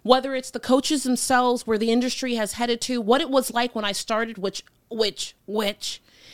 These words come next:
and more importantly, what is it today? What I know for sure is that there is something important to be talked about when it comes to personal development, because that's the only other bucket outside of religion that people have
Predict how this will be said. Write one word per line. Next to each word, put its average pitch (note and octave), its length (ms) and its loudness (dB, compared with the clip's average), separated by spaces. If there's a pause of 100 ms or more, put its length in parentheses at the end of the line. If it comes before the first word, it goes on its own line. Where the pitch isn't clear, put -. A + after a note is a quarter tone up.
(140)
and A#3+ 140 6
more C#4 200 6
importantly, B3+ 640 -2 (180)
what A#3 220 2
is B3 160 -8
it - 160 -12
today? E3+ 500 -6 (420)
What A3+ 140 4
I D4+ 120 4
know F4 200 -6
for D#4+ 200 -4
sure G#3+ 420 0
is F#3+ 300 0
that G#3 380 0
there A3+ 220 2
is G#3 220 -2
something D4+ 680 -2
important A#3+ 800 -2
to G#3+ 120 -8
be F#3+ 140 -8
talked A3 540 -4
about F#3+ 420 -2
when - 80 -8
it F3+ 80 -12
comes G#3+ 280 -10
to - 60 -12
personal G3 340 -8
development, G3 220 -4
because A3 120 -2
that's B3 140 -2
the D#4 100 -4
only D#4+ 320 0
other C#4+ 240 -2
bucket A3 340 -2
outside A3+ 440 -2
of F#3+ 100 -8
religion F#3 580 -4 (280)
that - 180 -6
people A#3+ 320 -6
have A3 400 -2